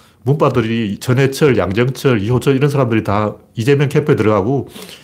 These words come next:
이렇게 대동단결 이러면 망합니다. <laughs> 그건 하수들이 하는 거예요.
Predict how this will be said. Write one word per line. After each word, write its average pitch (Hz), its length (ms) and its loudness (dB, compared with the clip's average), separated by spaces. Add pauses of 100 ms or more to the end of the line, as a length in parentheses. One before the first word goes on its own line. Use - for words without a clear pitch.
(280)
이렇게 - 240 -4
대동단결 131 580 2
이러면 120 220 0
망합니다. 95 460 -6 (280)
<laughs> - 320 -18
그건 127 200 0
하수들이 165 360 -2
하는 92 180 -2
거예요. 85 140 -14